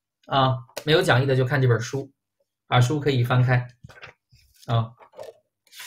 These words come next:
这是我们的靶点词、核心词啊。今天第一，第一天啊，就是大千世界，大千世界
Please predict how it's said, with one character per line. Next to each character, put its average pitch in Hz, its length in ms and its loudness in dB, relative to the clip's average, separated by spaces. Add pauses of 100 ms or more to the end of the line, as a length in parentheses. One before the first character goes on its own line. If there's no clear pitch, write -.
(680)
这 170 120 0
是 165 80 0
我 135 60 2
们 127 80 2
的 135 80 -2
靶 139 140 2
点 135 160 2
词、 131 140 -2
核 131 100 0
心 147 160 -2
词 117 220 -2
啊。 120 320 2
今 170 100 -10
天 170 160 -4
第 202 180 -2
一， 208 40 0
第 214 160 -2
一 214 60 2
天 185 220 4
啊， 131 280 4
就 120 100 2
是 120 240 6 (300)
大 190 160 4
千 190 220 2
世 196 180 0
界， 190 240 4 (1120)
大 147 280 4
千 147 460 2
世 139 220 -2
界 143 380 0